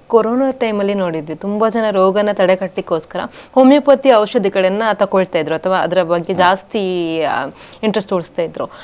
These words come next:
Speaker 1: ಅಂದ್ರೆ ಅಂಥ ಔಷಧಿಗಳಿತ್ತ ಅಥವಾ ಔಷಧಿಗಳಿದ್ಯಾ ಅನ್ನೋಂಥದ್ದು?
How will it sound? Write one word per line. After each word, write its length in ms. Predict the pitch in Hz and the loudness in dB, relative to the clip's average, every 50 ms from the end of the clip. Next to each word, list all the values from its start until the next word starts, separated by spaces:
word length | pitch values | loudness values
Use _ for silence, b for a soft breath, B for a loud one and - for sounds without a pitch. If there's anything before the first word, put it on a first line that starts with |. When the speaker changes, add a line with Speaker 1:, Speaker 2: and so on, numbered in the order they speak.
| B B B | B B B
Speaker 1:
ಅಂದ್ರೆ 240 | 254 277 285 320 349 | 4 4 6 6 6
ಅಂಥ 320 | - - 247 254 285 262 330 320 | 6 6 4 4 4 4 6 6
ಔಷಧಿಗಳಿತ್ತ 720 | 277 269 262 - 294 247 262 - 226 208 202 190 - - | 6 6 4 2 0 0 2 0 0 0 0 -4 -2 -2
ಅಥವಾ 200 | 202 190 220 214 | -2 0 0 0
ಔಷಧಿಗಳಿದ್ಯಾ 720 | 202 202 233 214 208 190 202 185 180 165 156 185 185 170 | -2 0 -2 -2 -2 0 0 0 -2 -2 -2 -4 -4 -4
ಅನ್ನೋಂಥದ್ದು? 520 | 165 156 156 160 165 165 170 180 - - | -4 -8 -12 -14 -14 -14 -14 -16 -16 -20